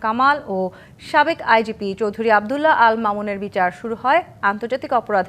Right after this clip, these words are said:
ট্রাইব্যুনালে। দশই জুলাই আনুষ্ঠানিক অভিযোগ গঠনের মধ্য দিয়ে শুরু হয় বিচার কাজ, চলে তেইশে অক্টোবর পর্যন্ত। আসামি চৌধুরী আব্দুল্লাহ আল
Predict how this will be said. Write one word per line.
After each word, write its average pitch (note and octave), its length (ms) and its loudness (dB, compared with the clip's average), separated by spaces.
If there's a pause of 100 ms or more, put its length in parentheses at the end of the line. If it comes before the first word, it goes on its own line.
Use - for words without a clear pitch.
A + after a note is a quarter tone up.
ট্রাইব্যুনালে। - 460 -4 (560)
দশই A#3+ 300 4
জুলাই A3+ 260 6 (220)
আনুষ্ঠানিক D#4+ 460 -2
অভিযোগ C#4+ 300 -2 (120)
গঠনের A3+ 380 -2
মধ্য A3 280 -8
দিয়ে G3+ 200 -4 (100)
শুরু G#3+ 200 -4
হয় A#3 260 4
বিচার G3+ 280 -10
কাজ, - 120 -10 (200)
চলে A3 260 0 (300)
তেইশে B3+ 360 -4
অক্টোবর B3 340 -6
পর্যন্ত। - 320 -14 (520)
আসামি D4 260 -2 (120)
চৌধুরী D#4 400 0
আব্দুল্লাহ C#4+ 420 0
আল C#4 80 0